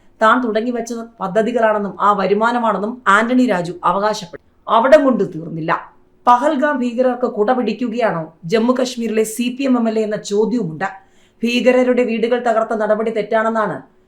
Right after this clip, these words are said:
സി പി എം എം എൽ എ യൂസഫ് തരിഗാമി പറയുന്നത്. ജമ്മു കശ്മീർ നിയമസഭയിൽ നടത്തിയ പ്രസംഗത്തിലാണ് വിവാദ പരാമർശം. പുൽവാമയിൽ നിന്നുള്ള നിയമസഭാംഗമാണ് തരിഗാമി.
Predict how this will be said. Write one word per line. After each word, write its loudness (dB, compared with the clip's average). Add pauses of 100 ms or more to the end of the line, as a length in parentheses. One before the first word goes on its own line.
സി -4
പി -4
എം 2
എം 0
എൽ 0
എ 2
യൂസഫ് -4
തരിഗാമി -2
പറയുന്നത്. -8 (380)
ജമ്മു 0
കശ്മീർ -4
നിയമസഭയിൽ -4
നടത്തിയ -4
പ്രസംഗത്തിലാണ് -4
വിവാദ -4
പരാമർശം. -8 (520)
പുൽവാമയിൽ 2
നിന്നുള്ള -2
നിയമസഭാംഗമാണ് -4
തരിഗാമി. -6